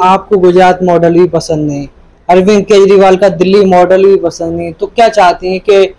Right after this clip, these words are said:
गुजरात में किसको आना चाहिए, कौन यहाँ से चुनाव जीतना चाहिए,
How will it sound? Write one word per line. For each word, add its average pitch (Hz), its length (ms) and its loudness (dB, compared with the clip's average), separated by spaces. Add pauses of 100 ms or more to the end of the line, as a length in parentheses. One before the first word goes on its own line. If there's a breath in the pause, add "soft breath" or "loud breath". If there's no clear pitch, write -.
(580)
गुजरात 190 480 2
में 135 200 -8 (840)
किसको 233 320 -2
आना 202 280 2
चाहिए, 190 440 2
कौन 196 360 0
यहाँ 185 180 0
से 180 140 -2
चुनाव 175 340 -2
जीतना 175 320 -4
चाहिए, 175 420 -2